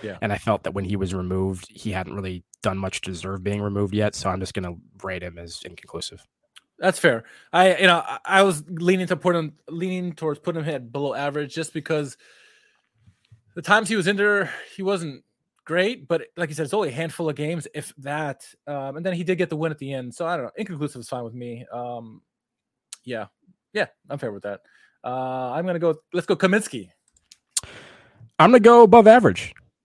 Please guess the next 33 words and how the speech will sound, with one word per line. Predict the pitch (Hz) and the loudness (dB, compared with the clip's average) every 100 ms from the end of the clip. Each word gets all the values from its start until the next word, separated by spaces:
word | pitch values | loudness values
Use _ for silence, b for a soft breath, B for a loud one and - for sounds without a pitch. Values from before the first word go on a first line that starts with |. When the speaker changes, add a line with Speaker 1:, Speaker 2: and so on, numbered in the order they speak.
| _ _ | _ _
Speaker 2:
Um, | 156 147 147 151 151 165 | 6 10 10 8 2 -2
Speaker 1:
I | |
agree. | 170 202 - _ 143 - | -2 -6 -8 _ -6 0
Speaker 2:
I, | |
Speaker 1:
I | 156 | 2
agree. | 156 | 4
Speaker 2:
and | 156 | 6
I | 160 | 6
think, | 143 175 170 - | 6 2 0 -2
uh, | - 131 | -6 0
once | 147 - | 0 2
again, | 143 | 2
I | 117 | 2
think | 147 135 | 0 -2
it's | - | 0
what | 123 | 0
he | 127 | 0
does, | 120 117 117 110 - | 0 0 -2 -4 -6
uh, | 127 113 107 104 98 92 92 - - - - _ - | -4 -2 -2 -4 -6 -10 -14 -18 -20 -20 -20 _ -4
particularly | - 151 - 143 131 117 107 113 _ _ - | 0 0 2 4 4 2 -2 -8 _ _ -2
in | 131 | 2
possession, | - 120 107 117 - 104 | 4 4 2 -2 -2 -4
that | 104 | -6
kind | - 117 | -4 -4
of | 101 98 _ | -4 -10 _
puts | - - 110 | 2 2 -4
him | |
over | 110 104 | -4 -4
the | 101 | -8
top | - 101 98 | -6 -6 -4
in | 98 | -8
that | 90 | -10
category. | - 101 95 98 92 90 | -10 -8 -8 -8 -10 -12